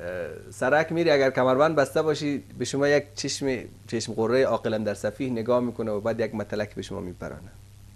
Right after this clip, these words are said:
ای که میزان صبوری ما، تحمل ما در کل یک مقدار پایینه، او برمیگرده به کل مسائل فرهنگی و عناصر تربیتی که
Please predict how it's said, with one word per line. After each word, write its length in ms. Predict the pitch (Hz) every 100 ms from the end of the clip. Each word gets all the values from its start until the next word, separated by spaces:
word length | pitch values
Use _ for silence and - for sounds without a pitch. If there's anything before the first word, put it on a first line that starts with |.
| - - - - - - - - - - - - - - - -
ای 120 | 185
که 180 | 220 226
میزان 1000 | 143 123 120 110 117 113 113 113 113 107
صبوری 640 | - 110 107 110 110 110
ما، 280 | 110 107 107
تحمل 680 | 113 104 110 110 110 110 110
ما 300 | 110 110 107
در 440 | 107 110 107 110
کل 340 | - 160 170
یک 180 | 120 107
مقدار 340 | 110 - 107 110
پایینه، 400 | 113 110 120 175
او 140 | 208
برمیگرده 600 | 165 170 202 196 190 196
به 120 | 180
کل 380 | 175 233 240 190
مسائل 600 | 143 127 127 151 147 117 98
فرهنگی 480 | 104 107 110 131
و 80 | 147
عناصر 380 | 117 107 101 -
تربیتی 580 | 110 104 107 107 180
که 60 | 120